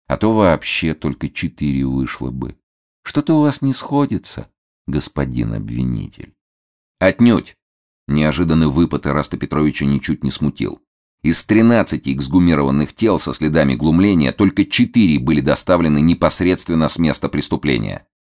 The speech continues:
Зотова, Мария Косая, Андреечкина и неизвестная девочка, причём две свои февральские жертвы вы не успели обработать по всей вашей методе, видимо, кто-то спугнул.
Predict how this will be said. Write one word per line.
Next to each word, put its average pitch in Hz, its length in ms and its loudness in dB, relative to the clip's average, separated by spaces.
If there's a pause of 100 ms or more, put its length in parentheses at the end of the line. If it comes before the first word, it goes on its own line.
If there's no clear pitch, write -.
(180)
Зотова, 120 680 2 (240)
Мария 82 360 4
Косая, 98 680 2 (140)
Андреечкина 80 960 2
и 80 100 -2
неизвестная 85 600 2
девочка, 80 420 0
причём 82 420 2
две 104 280 6
свои 76 300 0
февральские 76 640 0
жертвы 67 540 -2 (240)
вы 78 140 2
не 85 80 6
успели 98 380 4
обработать 76 520 0
по 73 80 0
всей 87 260 0
вашей 78 280 2
методе, 73 460 0
видимо, 95 380 4
кто-то 78 380 -2
спугнул. 92 640 0